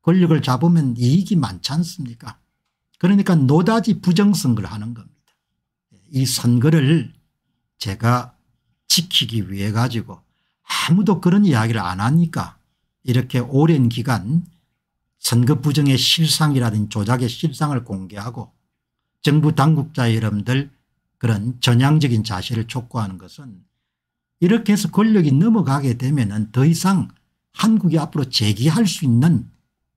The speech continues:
기회가 없다고 생각하기 때문에 이렇게 계속해서 목소리를 내는 겁니다. 예. 사업하는 사람들은 또 사업체가 있으니까 입을 다물고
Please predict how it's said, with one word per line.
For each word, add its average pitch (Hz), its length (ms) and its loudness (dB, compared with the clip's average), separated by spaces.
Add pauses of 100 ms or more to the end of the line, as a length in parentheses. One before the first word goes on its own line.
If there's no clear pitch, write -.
(120)
기회가 214 460 0
없다고 208 400 -2
생각하기 104 480 -4
때문에 95 600 -10 (480)
이렇게 110 360 -4
계속해서 101 720 -8 (540)
목소리를 107 640 -6 (220)
내는 98 400 -6
겁니다. - 460 -14 (540)
예. 95 40 -20 (1120)
사업하는 127 580 0
사람들은 113 680 -2
또 - 100 -8
사업체가 117 600 -4
있으니까 110 420 -6
입을 104 360 -8
다물고 101 560 -12